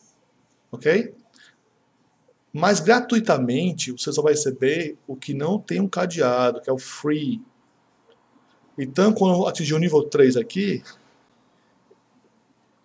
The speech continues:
assim que eu terminar o nível dois ou pro três, eu vou ganhar isso aqui.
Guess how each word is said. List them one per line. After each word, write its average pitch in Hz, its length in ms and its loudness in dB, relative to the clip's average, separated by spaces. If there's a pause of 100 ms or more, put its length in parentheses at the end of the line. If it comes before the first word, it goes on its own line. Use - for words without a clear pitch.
assim - 280 -4
que 208 60 -2
eu 202 60 0
terminar 170 340 2
o 147 40 0
nível 127 180 0
dois 120 540 2
ou 143 80 -6
pro 123 140 -4
três, 131 640 -4 (100)
eu 143 140 -2
vou 139 120 0
ganhar 135 240 -4
isso 139 140 -4
aqui. - 340 -14